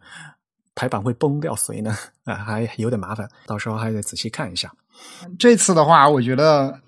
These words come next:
Speaker 2: 这次的发布让我感受最深的就是我觉得社区特别的活跃，因为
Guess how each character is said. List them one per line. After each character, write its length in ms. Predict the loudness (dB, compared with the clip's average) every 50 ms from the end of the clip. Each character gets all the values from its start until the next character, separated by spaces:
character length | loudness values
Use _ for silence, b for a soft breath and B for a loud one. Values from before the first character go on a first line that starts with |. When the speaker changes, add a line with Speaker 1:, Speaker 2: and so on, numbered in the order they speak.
| _ -10 -2
Speaker 2:
这 120 | 0 0
次 120 | 2 4 2
的 80 | 4
发 180 | 6 6 6 6
布 160 | 4 4 4
让 180 | 6 6 6 6
我 220 | 6 2 2 0
感 260 | -2 0 0 2 2
受 160 | 2 2 0 2
最 160 | 2 2 2
深 220 | 2 2 0 0
的 100 | 0 0
就 80 | -2 0
是 100 | 0 2
我 80 | 2
觉 80 | 2 4
得 100 | 4 4
社 180 | 4 4 4 4
区 160 | 4 4 2
特 220 | 2 2 0 0 2
别 120 | 0 0
的 140 | 0 -2 -2
活 260 | -4 -6 -10 -8 -6
跃， 240 | -6 -6 -6 -8 -8 -8
因 100 | -4 -2
为 220 | -2 -2 -2